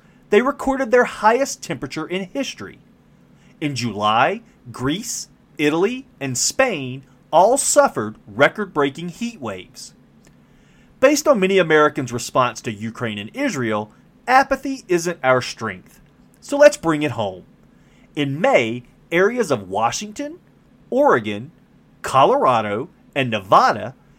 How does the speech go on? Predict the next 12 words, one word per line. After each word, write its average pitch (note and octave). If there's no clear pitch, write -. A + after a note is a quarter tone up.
experienced E3+
record C#3+
temperatures. -
Through C#3+
July, C#3
Phoenix, F#3
Arizona B2+
went D3+
thirty-one C4+
days C3
with B2+
temperatures B2